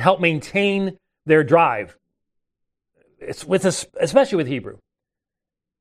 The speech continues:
it's, it's so outside of our wheelhouse.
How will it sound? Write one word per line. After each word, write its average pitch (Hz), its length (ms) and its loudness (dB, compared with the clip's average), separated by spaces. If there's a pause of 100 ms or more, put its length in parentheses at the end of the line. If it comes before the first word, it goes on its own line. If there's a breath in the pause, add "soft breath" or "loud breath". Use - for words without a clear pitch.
(200)
it's, - 340 -4
it's 151 180 -4
so 233 300 4
outside 175 380 2
of 151 80 2
our 135 160 4
wheelhouse. 113 600 -2